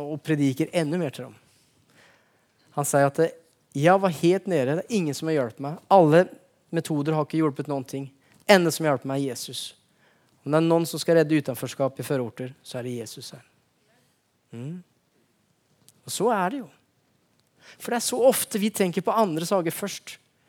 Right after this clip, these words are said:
Så i efterhand kommer vi, ja, ja, så ber vi en bønn for Jesus. Men det er jo motsatt vi skal være.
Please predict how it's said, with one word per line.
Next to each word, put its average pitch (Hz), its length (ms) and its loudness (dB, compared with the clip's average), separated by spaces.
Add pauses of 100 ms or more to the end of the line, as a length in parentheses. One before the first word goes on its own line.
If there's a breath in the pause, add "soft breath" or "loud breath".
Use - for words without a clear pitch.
(140)
Så 165 200 -6
i 202 100 0
efterhand 165 500 -6
kommer 135 280 -10
vi, - 80 -20
ja, 156 180 0
ja, 123 80 -4
så 139 160 -10
ber 127 160 -4
vi 127 80 -8
en 127 80 -8
bønn 123 160 -10
for 151 140 -14
Jesus. - 340 -18 (480 loud breath)
Men 185 80 -10
det 247 80 0
er 254 80 2
jo 240 80 0
motsatt 254 340 -6
vi - 80 -10
skal 214 220 -10
være. - 140 -20